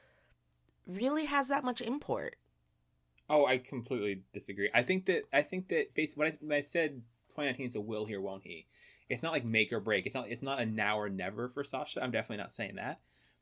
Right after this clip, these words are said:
Speaker 2: But I think that if he doesn't do it, then it is status quo still. I think he's the person who finally can,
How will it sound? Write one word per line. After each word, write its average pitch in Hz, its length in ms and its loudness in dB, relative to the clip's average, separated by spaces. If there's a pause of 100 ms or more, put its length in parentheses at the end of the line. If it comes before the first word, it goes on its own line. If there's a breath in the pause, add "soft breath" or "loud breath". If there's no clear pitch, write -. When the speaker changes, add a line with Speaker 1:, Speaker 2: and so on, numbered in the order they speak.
(120)
Speaker 2:
But 151 300 10
I 123 100 6
think 131 300 -2
that 127 220 0
if 139 120 4
he 151 180 -4
doesn't 139 460 4
do 143 180 6
it, 117 180 2
then 117 140 2
it 113 100 0
is 117 200 -2
status 98 300 -2
quo - 220 -8
still. - 380 -14 (640)
I 120 120 4
think 131 180 -6
he's 151 260 -2
the 143 100 -2
person 110 440 -2
who 107 100 -4
finally 120 560 0
can, 101 540 -6